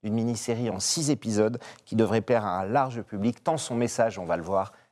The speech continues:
est universel. Bonjour Tiffaine Davio, merci d'être avec nous.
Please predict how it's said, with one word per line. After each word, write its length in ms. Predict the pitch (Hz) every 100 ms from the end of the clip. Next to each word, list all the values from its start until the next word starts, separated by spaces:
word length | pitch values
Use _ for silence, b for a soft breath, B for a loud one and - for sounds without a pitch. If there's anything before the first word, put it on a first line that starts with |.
| b
est 180 | 147 135
universel. 580 | 123 110 87 - 104 113
Bonjour 360 | 113 127 135 117
Tiffaine 320 | - 107 98
Davio, 300 | 101 104 139 B B B
merci 260 | - 156 208
d'être 220 | 165 156
avec 200 | 139 147
nous. 140 | 190